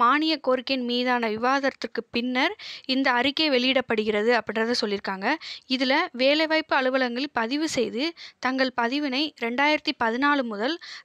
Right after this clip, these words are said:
ரெண்டாயிரத்தி பத்தொன்பது வரை அலுவலக பதிவினை புதுப்பிக்க தவறிய பதிவுதாரர்களுக்கு ஏற்கனவே மூன்று மாச அவகாசம் நீடிக்கப்பட்டுள்ளது. அது வந்து டூ தௌசண்ட் செவன்டீன்,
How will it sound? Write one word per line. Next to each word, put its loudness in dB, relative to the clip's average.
ரெண்டாயிரத்தி 2
பத்தொன்பது 0
வரை 0
அலுவலக 4
பதிவினை 0
புதுப்பிக்க -2
தவறிய 0
பதிவுதாரர்களுக்கு -2
ஏற்கனவே 2
மூன்று -2
மாச -2
அவகாசம் -2
நீடிக்கப்பட்டுள்ளது. -4
அது -2
வந்து -2
டூ -2
தௌசண்ட் -2
செவன்டீன், -4